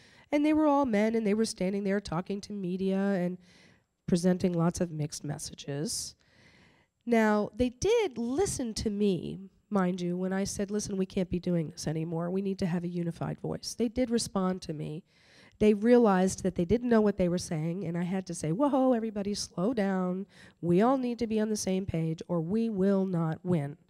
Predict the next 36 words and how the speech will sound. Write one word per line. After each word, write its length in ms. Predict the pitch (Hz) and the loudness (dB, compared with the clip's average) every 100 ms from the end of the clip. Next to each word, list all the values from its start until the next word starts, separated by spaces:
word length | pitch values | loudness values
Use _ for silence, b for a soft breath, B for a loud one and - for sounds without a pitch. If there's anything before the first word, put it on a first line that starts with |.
| b b b b - | b b b b -2
That 220 | 185 226 | 0 2
was 140 | 233 | 2
a 80 | 196 | 2
really 280 | 185 202 185 | 4 4 2
key 240 | - 233 | 0 -4
message 460 | 240 202 - 190 - | 0 0 -2 -8 -8
to 100 | 190 | -6
get 220 | 180 180 | -4 -4
to 120 | - 175 | -6 -6
them, 220 | 156 185 | -6 -6
and 120 | 208 | -2
they 80 | 240 | 0
bought 260 | 262 240 | 2 2
it. 180 | 160 147 b b b | 0 -4 b b b
They 120 | 220 214 | 2 2
understood 480 | 208 - - 220 | 0 -6 0 2
it, 280 | - - - _ - | 0 -6 -18 _ -10
okay? 360 | 175 180 175 175 b b b b b b _ - | -6 -4 -4 -6 b b b b b b _ 0
Um, 420 | 202 196 185 180 - - | 2 4 0 -6 -16 2
now, 200 | 240 226 | 4 6
in 80 | 240 | 4
other 200 | 370 311 | 4 4
ways, 580 | 196 151 190 - - - - | 2 0 -2 -4 -8 -12 -4
that, 260 | 208 - 208 | -4 0 0
that 120 | - | 6
wasn't, 460 | 226 202 202 - | 8 6 0 -10
so 160 | - 220 | -10 -8
there 180 | 214 220 | -6 -6
were 420 | 214 254 262 247 | 0 2 2 0
other 220 | 196 185 | -2 -2
ways 300 | 180 170 160 | -2 -4 -4
that 140 | 190 196 | -6 -4
they 100 | 196 | -4
did 180 | 190 | -6
not 360 | 190 202 208 - | -4 -2 -2 -4
lead. 400 | 170 143 _ | -10 -12 _